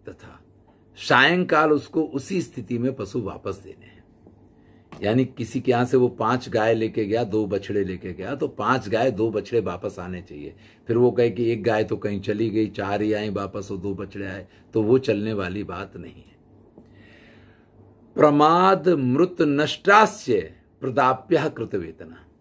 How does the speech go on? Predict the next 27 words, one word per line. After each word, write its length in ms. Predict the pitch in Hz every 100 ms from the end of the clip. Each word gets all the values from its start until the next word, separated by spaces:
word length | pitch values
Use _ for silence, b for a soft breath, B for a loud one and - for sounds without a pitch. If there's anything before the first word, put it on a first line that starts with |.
| _ _ _ _ _
अगर 200 | 101 101
उसके 240 | 110 - -
प्रमाद 480 | - 104 113 123
के 140 | 107 131
कारण, 300 | 123 117 117
उसके 220 | 92 -
आलस्य 420 | 85 95 120 -
के 140 | 110 113
कारण 300 | 113 107 101
कोई 200 | 101 95
मर 300 | 90 107 113
जाए, 300 | 110 110 110
कोई 200 | 107 101
नष्ट 340 | 90 113 120
हो 100 | 113
जाए, 280 | 104 107 104 B B -
नष्ट 320 | 131 180 185
होना 200 | 113 95
यानी 220 | 85 85 92
खो 220 | - 127
जाना, 380 | 120 110 110 113 b b b 104
और, 120 | 101
अ, 1300 | 98 92 87 87 85 80 78 76 76 73 76 76 82
मृत 260 | 120 110
यानी 260 | 104 85 82
मर 200 | 90 117
जाना, 340 | 110 120 120